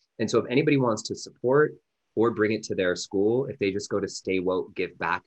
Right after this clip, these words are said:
dot org, we're literally s-, like, we went from having to do twenty-five schools and having a wait list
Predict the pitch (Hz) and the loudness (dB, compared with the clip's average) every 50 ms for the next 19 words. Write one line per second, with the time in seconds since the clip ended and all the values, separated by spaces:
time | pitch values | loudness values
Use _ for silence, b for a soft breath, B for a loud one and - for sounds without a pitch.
0 | _ _ - 80 82 80 - - 80 78 80 90 113 139 143 139 - _ _ _ | _ _ -2 -2 -2 -2 -4 -6 -4 -2 -2 0 -2 -2 -4 -6 -12 _ _ _
1 | _ _ - 104 113 110 104 101 101 104 110 107 117 120 117 117 113 107 104 - | _ _ 0 2 2 4 4 2 4 4 6 6 6 6 6 6 4 2 0 -2
2 | - - _ - 110 104 98 - - 110 113 107 123 123 127 123 - 135 120 107 | -8 -14 _ -4 -2 0 0 0 2 2 2 2 2 0 0 -2 -2 -2 0 0
3 | 104 104 - - 107 107 107 101 95 95 92 90 - - 120 123 123 123 117 104 | 0 -2 -2 -2 -2 -2 -2 -2 -2 -2 -4 -4 -2 0 0 0 0 0 -2 -6
4 | 101 90 - - 101 90 87 90 90 87 87 90 87 87 85 98 101 - - 92 | -6 -6 -6 -4 -4 -4 -4 -6 -12 -10 -6 -6 -4 -2 0 0 0 0 -2 -2
5 | 92 87 87 87 - - _ | -2 -2 -4 -4 -8 -14 _